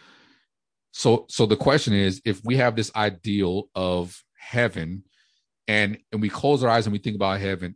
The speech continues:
and there's no disabled bodies anywhere to be found in heaven,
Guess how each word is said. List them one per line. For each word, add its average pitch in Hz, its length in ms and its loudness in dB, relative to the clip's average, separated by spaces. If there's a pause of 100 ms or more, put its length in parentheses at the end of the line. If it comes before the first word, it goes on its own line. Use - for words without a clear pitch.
and 98 180 -6
there's 98 280 -2
no 113 420 2
disabled 117 680 -4
bodies 95 480 -2
anywhere 107 380 0
to 104 60 0
be 95 160 -4
found 92 400 -4
in 82 100 -10
heaven, 78 320 -12